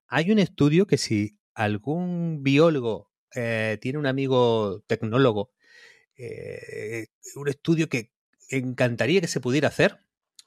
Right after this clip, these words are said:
que tiene que ver con los niveles de oxitocina en, eh, el cerebro humano cuando interactuamos con la nueva generación de inteligencias artificiales. La oxitocina es, eh, bueno, se llama,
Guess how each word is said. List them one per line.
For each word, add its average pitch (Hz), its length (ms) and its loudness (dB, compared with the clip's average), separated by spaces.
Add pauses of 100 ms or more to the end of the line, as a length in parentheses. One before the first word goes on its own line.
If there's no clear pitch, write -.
(220)
que 120 100 -2
tiene 151 180 2
que 160 100 4
ver 170 180 4
con 156 140 4
los 123 160 4
niveles 120 360 4
de 156 60 4
oxitocina 160 760 -4 (140)
en, 147 440 -6 (240)
eh, 104 220 -4
el 98 60 -8
cerebro 135 340 0
humano 139 280 2
cuando 117 200 0
interactuamos 120 600 -2
con 120 200 -2
la 98 320 -2
nueva 135 200 2
generación 139 440 -2
de 139 60 -2
inteligencias 123 500 0
artificiales. 113 560 -2 (420)
La 120 80 -4
oxitocina 170 600 2
es, - 240 -2
eh, 107 340 -2
bueno, 113 120 -8
se 107 180 -14
llama, 107 400 -10